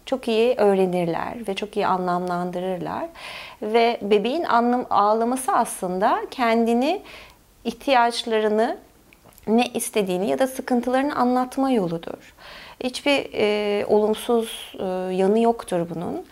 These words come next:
E, önemli olan bu ağlamanın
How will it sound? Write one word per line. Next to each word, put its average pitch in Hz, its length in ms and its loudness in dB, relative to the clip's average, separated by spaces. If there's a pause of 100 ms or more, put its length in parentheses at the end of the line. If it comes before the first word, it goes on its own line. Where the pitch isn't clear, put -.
(360)
E, 196 400 -4 (220)
önemli 220 500 4
olan 302 600 2
bu - 140 2
ağlamanın 233 920 2